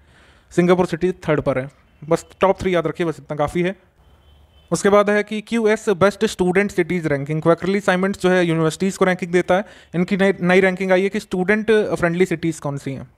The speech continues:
ठीक है। बेस्ट सिटी for student कौन सा है इनके हिसाब से लंदन है, फिर म्यूनिक है। भारत की तरफ से जो है टॉप हंड्रेड में कोई भी नहीं शामिल है, टॉप हंड्रेड से बाहर हैं भारत की सिटीज। जैसे मुंबई को एक सौ छठवें स्थान पर रखा है स्टूडेंट बेस्ट सिटीज की लिस्ट में और एक सौ दसवें पर रखा है बेंगलुरु को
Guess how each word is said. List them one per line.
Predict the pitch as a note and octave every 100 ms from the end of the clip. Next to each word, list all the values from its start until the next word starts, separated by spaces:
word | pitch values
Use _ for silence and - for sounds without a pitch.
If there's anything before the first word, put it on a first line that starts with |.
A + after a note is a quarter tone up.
| -
ठीक | F#3+
है। |
बेस्ट | F3 E3+ F#3+
सिटी | E3 F3+
for | F3 E3
student | E3 D#3 F#3 G3+ - - _
कौन | F3 F3+
सा | F#3+
है |
इनके | F#3 F3+
हिसाब | F3 E3+
से | -
लंदन | F3+ D#3+ F#3 F#3
है, | G#3
फिर | - F3+
म्यूनिक | F3 D3+ C#3 -
है। | - - _ _ _ _ _ -
भारत | E3 F3 G#3 -
की | F#3
तरफ | G3 F#3
से | G3+
जो | F#3+
है | F#3
टॉप | F#3 F#3 F#3
हंड्रेड | F#3+ F3 F3 F3 F3+
में | F#3+ - _ _ _ _ _ _ _ _ -
कोई | F#3+
भी | F#3+
नहीं | F3+
शामिल | F3 D#3+ D#3+ E3
है, | F#3
टॉप | F#3 E3+ F3
हंड्रेड | E3+ D#3+ D#3 E3
से | F3
बाहर | D#3 D3+ E3
हैं | E3
भारत | D#3 D#3
की | D#3+
सिटीज। | D#3 D#3+ F#3
जैसे | E3 D#3+
मुंबई | E3 D#3+ F3
को | F3
एक | E3+
सौ | E3+
छठवें | E3 E3 F3+
स्थान | F3 F3
पर | F3
रखा | - F3
है |
स्टूडेंट | - D#3+ E3+
बेस्ट | E3 -
सिटीज | E3+ F3 F3
की |
लिस्ट | F3+ -
में | F#3 G3+ - - - C#3
और | D3
एक | D#3+
सौ | E3
दसवें | D#3+ F3+
पर | E3+
रखा | D3+ -
है | E3
बेंगलुरु | D3+ D#3 E3+
को | E3+ G#3